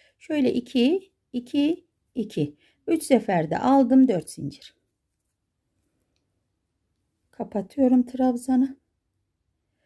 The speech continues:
Bir zincir çekiyorum araya, iki defa tığımı doladım. Şöyle iki, iki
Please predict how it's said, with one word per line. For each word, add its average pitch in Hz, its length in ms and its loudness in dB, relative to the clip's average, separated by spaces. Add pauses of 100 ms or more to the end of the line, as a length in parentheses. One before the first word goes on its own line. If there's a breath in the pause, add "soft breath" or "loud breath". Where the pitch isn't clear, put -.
(380)
Bir 294 120 2
zincir 294 340 6
çekiyorum 214 580 -2
araya, 285 460 0 (160)
iki 262 240 -6
defa 214 440 0
tığımı 247 380 0
doladım. 285 600 2 (580)
Şöyle 269 380 2
iki, 214 480 -4 (880)
iki 226 640 0